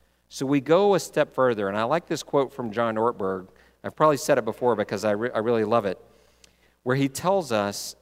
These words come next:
what we can do. He, he says this, John Ortberg says, "God loves, God loves you the way you are, but He loves you too much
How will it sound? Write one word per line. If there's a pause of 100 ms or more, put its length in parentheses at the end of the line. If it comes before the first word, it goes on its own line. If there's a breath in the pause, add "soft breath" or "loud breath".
(120)
what
we
can
do.
He,
he
says
this,
John
Ortberg
says,
"God
loves,
God
loves
you
the
way
you
are, (600 soft breath)
but
He
loves
you
too
much